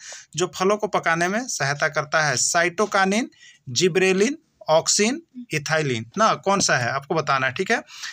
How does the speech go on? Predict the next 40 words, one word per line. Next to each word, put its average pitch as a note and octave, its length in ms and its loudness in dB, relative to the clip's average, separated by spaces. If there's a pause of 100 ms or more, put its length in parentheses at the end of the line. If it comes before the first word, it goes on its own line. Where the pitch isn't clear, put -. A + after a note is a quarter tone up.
(140)
तो F#3+ 60 0
देखिए G#3+ 340 2
जो E3+ 160 0
पादप G3 440 4
हार्मोन A3 280 0
जो A3 180 0
फलों G#3+ 220 0
को A3+ 120 -2
पकाने G3 340 -2
में G3+ 80 -4
सहायता F3 380 -2
करता D#3+ 300 -4
है E3+ 180 -2 (380)
वो F#3+ 120 4
आपका G3 300 2
देखिए F3+ 260 -2
इथाइलिन। C3+ 580 -2
कौन F3+ 200 0
है? C4+ 180 0 (300)
इथाइलिन F#3 520 0
या F3 260 0
इथिलीन F#3 460 0
भी D#3 120 0
इसको D3+ 220 -2
हम C#3 140 0
लोग G3+ 220 -2 (200)
कहते B2 260 -2
हैं, B2+ 160 -2
ठीक G3 180 -2
है। E4 120 0 (600)
वर्ष A3 380 4
अठारह A#3+ 360 2
सौ A#3 180 0
तिरपन A#3 400 2
में G#3+ 260 0
भारत F3+ 380 2
की A#3 80 -4
पहली G#3 580 0
यात्री G3 340 2
ट्रेन G#3+ 380 -2